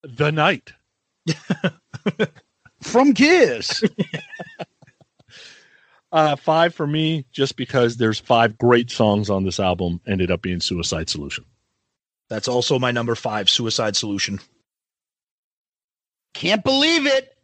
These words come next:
Speaker 2: Suicide Solution. We ever have this?
Speaker 3: Damn.
Speaker 2: That's two unanimous choices. I don't think we've ever had that.
Speaker 3: Never. Nope. Not in the same spot
Speaker 1: Wow.
Speaker 3: like that. No way.
Speaker 1: All right. Four for me is Steal Away. The Night.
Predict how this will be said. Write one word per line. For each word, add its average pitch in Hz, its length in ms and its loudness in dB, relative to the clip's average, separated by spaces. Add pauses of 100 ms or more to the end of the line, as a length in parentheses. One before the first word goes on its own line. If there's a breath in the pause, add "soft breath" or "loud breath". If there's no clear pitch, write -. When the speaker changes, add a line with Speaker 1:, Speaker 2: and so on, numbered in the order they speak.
(460)
Speaker 2:
Suicide 269 840 -2
Solution. 294 760 -2
We 277 220 -2
ever 339 200 0
have 349 220 0
this? 381 380 -4 (240 soft breath)
Speaker 3:
Damn. 185 500 0
Speaker 2:
That's - 200 -8
two 349 500 0 (240)
unanimous 247 600 0
choices. 240 540 -4
I 156 60 -2
don't 202 120 4
think 226 140 -2
we've 196 140 -2
ever 196 160 2
had 135 160 0
that. 110 240 -12 (160)
Speaker 3:
Never. 127 500 2
Nope. 117 380 -2 (100)
Not 143 120 0
in - 20 -12
the 139 80 -4
same 165 240 -2
spot 180 300 0
Speaker 1:
Wow. - 20 -2
Speaker 3:
like 160 160 0
that. 170 180 2
No 127 80 2
way. 135 320 0 (1500)
Speaker 1:
All 127 120 2
right. 139 240 2 (100)
Four 143 320 0
for 147 220 0
me 151 420 2
is 113 140 -4
Steal 139 400 0
Away. 120 420 0 (540 loud breath)
The 170 260 0
Night. 233 480 -2